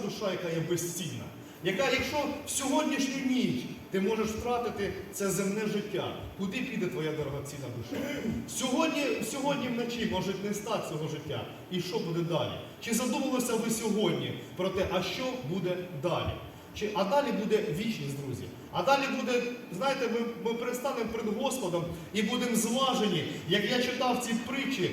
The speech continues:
ми будемо зважені, як та людина, на Божих вагах. І сьогодні, сьогодні є той час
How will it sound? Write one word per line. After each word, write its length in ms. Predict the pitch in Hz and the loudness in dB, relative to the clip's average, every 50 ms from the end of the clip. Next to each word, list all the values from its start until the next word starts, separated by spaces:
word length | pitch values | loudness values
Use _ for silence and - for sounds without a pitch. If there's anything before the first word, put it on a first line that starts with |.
| - - - | 0 -2 -2
ми 60 | 190 | 0
будемо 260 | 190 208 208 214 214 214 | 0 2 2 2 2 2
зважені, 500 | 165 196 214 247 247 196 190 190 185 185 | 0 0 2 2 2 2 2 0 0 0
як 140 | 170 - | -2 2
та 80 | - - | 2 2
людина, 360 | - 196 - - 214 185 175 | 2 2 0 -2 -2 -2 0
на 120 | 160 165 165 | 0 0 2
Божих 400 | 156 - 185 165 139 120 123 120 - | 2 2 2 2 0 0 -2 -4 -4
вагах. 260 | 120 113 104 95 - - - - - - - - - - - - | -6 -4 -4 -6 -8 -10 -12 -14 -16 -18 -18 -18 -18 -18 -6 -2
І 80 | 185 185 | 0 0
сьогодні, 500 | - - 240 254 254 247 - 247 247 233 233 - - - - - - - | 0 2 2 2 2 2 2 0 2 2 0 -2 -4 -8 -12 -12 -12 -4
сьогодні 400 | - - 233 226 240 247 226 240 | -2 2 4 4 4 6 4 4
є 260 | 233 196 190 - 247 | 4 4 4 4 2
той 240 | - - 240 233 208 - | 2 2 0 0 0 0
час 300 | - 190 151 120 110 - | 2 2 2 2 0 -2